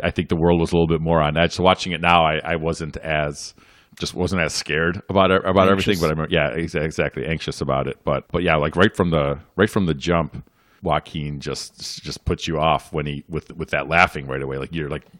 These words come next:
Speaker 1: they zoom in on his, they're close in on his face.
Speaker 2: Yeah.
Speaker 1: He's laughing uncontrollably, and you see him sitting across from that therapist, and you're just like,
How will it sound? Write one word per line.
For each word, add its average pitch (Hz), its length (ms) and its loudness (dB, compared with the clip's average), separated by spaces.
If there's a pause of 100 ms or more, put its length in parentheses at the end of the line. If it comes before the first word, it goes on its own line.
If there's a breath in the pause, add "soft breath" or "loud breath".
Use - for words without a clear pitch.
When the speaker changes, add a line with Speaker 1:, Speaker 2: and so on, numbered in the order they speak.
(200)
Speaker 1:
they 80 140 -6
zoom 101 240 0
in 104 80 4
on 95 140 4
his, 92 140 -4
they're 80 180 -6
close - 300 0
in 101 100 -2
on 95 100 0
his 85 140 -8
face. 80 360 -4 (200 soft breath)
Speaker 2:
Yeah. 104 160 -4
Speaker 1:
He's 98 120 -2
laughing 92 400 2
uncontrollably, 85 580 -2
and 73 100 -6
you 76 60 -8
see - 180 -10
him 73 100 -8
sitting 78 260 -8
across 80 320 -4
from 80 120 -12
that 67 120 -8
therapist, 82 380 -4
and 73 80 -12
you're 67 60 -12
just - 120 -14
like, 65 240 -12